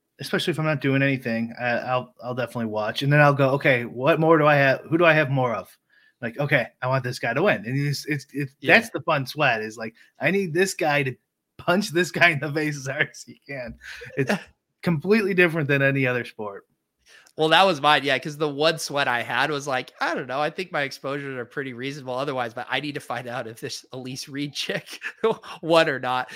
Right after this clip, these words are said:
Speaker 2: Even when I saw I got the seventy from her, I was like, "All right, I can probably break even." Uh, newsflash, I did not. Uh, I think
Speaker 1: Yeah.
Speaker 2: I returned, uh,
Speaker 1: This is
Speaker 2: hardly
Speaker 1: last week?
Speaker 2: anything. Yeah.
Speaker 1: Yeah, you need, 'cause it was a really high scoring week.
Speaker 2: And I heard it was a pretty, uh, chalky week too, right?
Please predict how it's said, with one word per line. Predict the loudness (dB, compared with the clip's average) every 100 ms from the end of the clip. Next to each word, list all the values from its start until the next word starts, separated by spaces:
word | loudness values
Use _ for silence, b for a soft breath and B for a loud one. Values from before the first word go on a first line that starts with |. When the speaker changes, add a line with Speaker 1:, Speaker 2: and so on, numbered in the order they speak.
| B
Speaker 2:
Even | -4 -2 2
when | 2
I |
saw | 2 0
I | 0
got | 0 -2
the | -6
seventy | -4 -4 -4 -4
from | -4 -2
her, | 0
I | 0
was | -2
like, | -4 -6 -10 -4
"All | -2
right, | 0
I | -4
can | -6
probably | -8 -6 -6
break | -8 -10 -10
even." | -12 -12 -8
Uh, | -6 -6
newsflash, | -4 -6 -6 -8 -8 -10 -8
I |
did | -6 -6
not. | -6 -6 -10 _
Uh, | -8 -8 -4
I |
think | -2
Speaker 1:
Yeah. | 0 -2
Speaker 2:
I |
returned, | -4 -10 -6 -6 -6 -14 b b b -6
uh, | -4 -4 -6 -10 -16 -4
Speaker 1:
This | 2
is |
Speaker 2:
hardly | 2 2 2
Speaker 1:
last | 2
week? | 4 4
Speaker 2:
anything. | 2 -16 _ _ _
Yeah. | -8 -6 -8 -14 _ -10
Speaker 1:
Yeah, | -2 0
you | 2 2
need, | 0 0
'cause | 0
it | 0
was | 0
a |
really | -2 0
high | -2
scoring | -2 -6 -8 -6
week. | -8 -8 -12 _ _ _ _ _ _ -8
Speaker 2:
And | -6 -4 -4 0
I | 0
heard | 0 -2
it |
was | -4
a | -6
pretty, | -8 -8 -6 -8
uh, | -8 -12 -16
chalky | -8 -6 -6 -10
week | -14 -14 -14
too, | -12 -8
right? | -8 -8